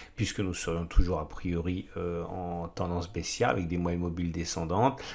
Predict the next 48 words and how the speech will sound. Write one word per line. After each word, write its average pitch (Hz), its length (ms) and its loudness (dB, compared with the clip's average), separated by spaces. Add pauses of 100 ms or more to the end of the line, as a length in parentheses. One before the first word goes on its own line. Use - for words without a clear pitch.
Ceux - 180 4
qui 123 160 0
sont 123 380 6
plutôt 135 380 4
intéressés 117 600 2
par 107 300 2
des 98 140 2
signaux 98 440 0
haussiers 101 540 0 (240)
attendent 123 320 4
peut-être 123 300 0
que 107 100 0
l'on 95 80 4
revienne 98 260 4
sur 90 160 0
le 87 80 0
support 95 400 0
journalier 95 460 2
des 90 140 0
un 98 120 0
seize 101 240 0
quatorze, 87 420 -4
un 82 80 -4
seize - 240 -4
trente, 160 240 -2
puisque - 280 -4
c'est - 160 -2
un, 87 140 -2 (340)
un 101 80 2
support 101 320 2
tracé - 340 0
sur - 200 0
une 87 60 0
unité 87 220 -4
de 90 80 -2
temps 87 220 -4
supérieure. 92 640 6 (440)
Il 113 180 6
y 113 160 6
a 110 240 4
également 104 640 6
un, 90 460 -2
un 87 100 -2
support, 98 540 6
on 82 80 0
l'a 82 160 2
dit, 92 200 2
à 80 140 2